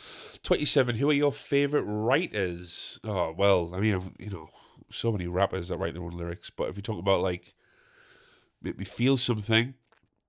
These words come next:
uh, yeah, gotta say it, Louis C K, uh, gotta say it,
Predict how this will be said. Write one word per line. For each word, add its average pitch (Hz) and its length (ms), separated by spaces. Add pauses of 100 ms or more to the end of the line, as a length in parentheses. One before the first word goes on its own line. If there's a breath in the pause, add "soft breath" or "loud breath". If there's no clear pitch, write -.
(160)
uh, 98 760 (720 loud breath)
yeah, 107 220 (260)
gotta 101 180
say 113 180
it, 98 80
Louis 110 240
C 113 180
K, 120 520 (1080 soft breath)
uh, 87 400 (160)
gotta 90 220
say 101 220
it, - 200